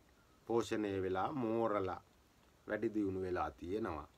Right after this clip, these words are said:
ඈ, රාග, ද්වේෂ, මෝහ නැමැති නූල්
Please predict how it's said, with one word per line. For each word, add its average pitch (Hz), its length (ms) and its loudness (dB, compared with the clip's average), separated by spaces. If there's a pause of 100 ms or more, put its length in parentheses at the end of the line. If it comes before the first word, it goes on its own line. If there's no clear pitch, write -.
(1040)
ඈ, 90 200 -2 (760)
රාග, 143 380 12 (100)
ද්වේෂ, 143 420 8 (320)
මෝහ 147 440 6
නැමැති 135 540 6 (380)
නූල් 175 340 12